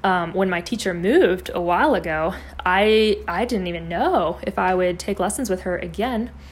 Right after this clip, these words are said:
But after covid, virtual became a wonderful option, and I've loved taking lessons with her. We wrapped up our lesson.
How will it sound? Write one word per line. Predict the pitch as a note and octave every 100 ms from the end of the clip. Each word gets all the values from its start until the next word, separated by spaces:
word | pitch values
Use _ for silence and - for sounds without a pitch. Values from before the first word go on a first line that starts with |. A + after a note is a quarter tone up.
| - - -
But | E3+ G3+ G#3+ - - - - - - - - - - - - -
after | F3 F3+ - G3 F#3+ F#3 F3+ - - -
covid, | F#3+ F#3 D#4+ G#4+ - - -
virtual | G3 - F#3+ G3
became | G3 - G3 F#3 F#3+ - - - -
a | F#3+ F3+
wonderful | F3+ F#3 F#3 F#3+ F#3+
option, | E3+ E3 - F3+ F3+ -
and | F#3 F3 E3+
I've | E3+ E3+
loved | F3+ F3+ G3 F#3+ F3+ -
taking | F#3 F3
lessons | E3+ - F3
with | F3
her. | E3+ E3
We | G#3+
wrapped | A3+ G#3 G#3
up | G3
our | - A#3 C4
lesson. | B3 A#3 - A3+ A3 G#3+ G#3+ A3